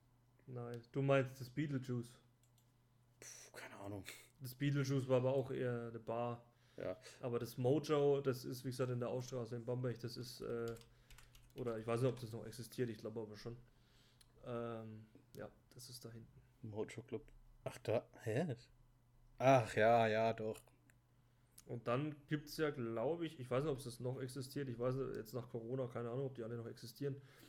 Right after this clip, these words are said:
Speaker 1: aber den M D Club in der, in der Passage da zwischen Lange Straße und Gabelmann.
Speaker 2: Mhm.
Speaker 1: War ja mal sixty Days und dann hieß es ja nochmal irgendwie
Speaker 2: Ja,
Speaker 1: anders und dann
Speaker 2: M D
Speaker 1: M D
Speaker 2: Club,
Speaker 1: Club.
Speaker 2: äh, laut Google dauerhaft geschlossen.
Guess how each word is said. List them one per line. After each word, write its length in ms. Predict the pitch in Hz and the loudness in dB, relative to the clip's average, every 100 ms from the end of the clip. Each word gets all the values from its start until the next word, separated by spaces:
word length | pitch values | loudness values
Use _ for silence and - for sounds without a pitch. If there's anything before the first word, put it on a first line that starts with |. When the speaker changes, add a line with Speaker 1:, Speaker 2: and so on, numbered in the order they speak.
| - - | -20 -6
Speaker 1:
aber 240 | 127 117 120 | -2 0 2
den 180 | 123 | 0
M 240 | 123 123 123 | 0 -2 0
D 140 | 143 | -2
Club 260 | 143 139 127 | 2 2 2
in 140 | 127 | -2
der, 340 | 123 120 120 117 | 0 0 0 -4
in 160 | 117 | -6
der 160 | 113 113 | -6 -6
Passage 500 | 113 110 120 123 120 | -4 -2 0 0 -2
da 220 | 117 110 | -6 -8
zwischen 460 | - 123 113 113 110 - - - - - | -8 -10 -10 -12 -14 -20 -20 -20 -20 -14
Lange 260 | 117 117 120 | -2 0 0
Straße 540 | 117 127 113 113 117 | -2 -2 -2 -4 -6
und 320 | 110 110 107 - - | -4 -8 -10 -16 -8
Gabelmann. 440 | 113 110 107 104 - - - - - | -6 -4 -6 -8 -14 -20 -20 -20 -10
Speaker 2:
Mhm. 300 | 120 107 107 117 _ - | -6 -6 -8 -14 _ -4
Speaker 1:
War 140 | 117 | -2
ja 80 | 113 | 0
mal 160 | 113 | -2
sixty 360 | 110 127 - 117 | -4 -6 -6 -4
Days 440 | 110 127 151 139 | 2 2 2 -2
und 120 | 120 113 | -6 -8
dann 120 | 113 | -6
hieß 160 | 117 | -6
es 120 | 117 107 | -6 -6
ja 60 | |
nochmal 280 | 110 139 147 | -4 -4 -2
irgendwie 180 | 127 123 | -2 -2
Speaker 2:
Ja, 60 | |
Speaker 1:
anders 340 | 110 107 107 107 | 0 2 2 0
und 80 | 107 | 0
dann 80 | |
Speaker 2:
M 220 | 110 107 110 | -2 -4 -2
D 140 | 117 | -2
Speaker 1:
M 60 | 117 | -2
D 60 | 135 | 0
Speaker 2:
Club, 260 | 151 135 - | 0 0 -2
Speaker 1:
Club. 40 | |
Speaker 2:
äh, 340 | 110 110 107 104 | 0 4 4 2
laut 240 | 107 107 - | 4 2 4
Google 320 | 120 117 117 | -2 2 2
dauerhaft 440 | 104 113 110 104 - | 6 8 8 4 -4
geschlossen. 440 | 104 98 98 - | -4 -2 -2 -4